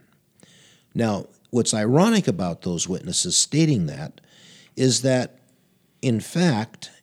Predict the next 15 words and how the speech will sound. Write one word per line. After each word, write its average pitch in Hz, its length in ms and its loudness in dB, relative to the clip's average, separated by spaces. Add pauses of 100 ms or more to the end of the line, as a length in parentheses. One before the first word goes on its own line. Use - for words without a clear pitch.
(920)
in 117 160 0
the 117 80 2
two - 320 0
statements - 960 2 (380)
from 156 380 4
this 123 240 2
police 127 500 0
officer 90 640 -4 (460)
that 107 180 -4
was 107 200 -2
acting 131 380 -2
as 98 160 -2
a 98 60 -2
mall 101 260 -2
guard, 80 440 -6